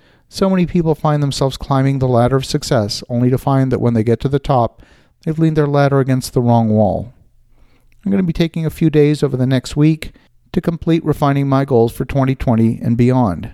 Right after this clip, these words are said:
But before I can even start working on my goals, I need to get clarity on my values, what's truly important to me. Once I have that clarity,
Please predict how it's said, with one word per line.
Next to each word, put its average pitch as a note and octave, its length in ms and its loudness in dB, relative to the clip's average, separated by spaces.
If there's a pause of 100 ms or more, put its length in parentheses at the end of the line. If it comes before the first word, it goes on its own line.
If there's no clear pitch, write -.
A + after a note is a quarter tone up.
(120)
But - 160 -4
before D#3+ 380 -2
I D#3 80 2
can D#3 160 -4
even D3+ 220 -2
start - 340 -2
working C#3+ 320 0
on C3+ 80 0
my C3+ 140 0
goals, B2+ 460 2 (400)
I C#3 140 0
need C#3 220 2
to C3+ 100 0
get C3+ 200 0
clarity B2 460 2
on B2 120 2
my A#2+ 120 4
values, A2 580 0 (120)
what's - 240 -4
truly D#3 320 0
important C3+ 460 -2
to - 80 -2
me. F#2+ 260 -8 (220)
Once A2+ 240 -4
I B2 80 2
have C3+ 220 0
that C3+ 180 0
clarity, B2+ 480 2